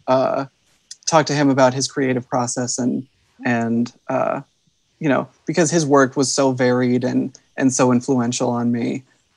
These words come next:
Um, yeah, I, I, I would say that.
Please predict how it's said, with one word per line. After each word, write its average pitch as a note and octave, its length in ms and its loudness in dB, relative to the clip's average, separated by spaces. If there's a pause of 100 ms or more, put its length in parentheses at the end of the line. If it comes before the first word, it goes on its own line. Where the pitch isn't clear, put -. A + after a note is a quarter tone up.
(100)
Um, A#2+ 560 0 (880)
yeah, - 300 4
I, D#3 280 2
I, D#3+ 220 2 (480)
I C#3 60 0
would C#3 120 2
say C#3 140 -2
that. - 320 -4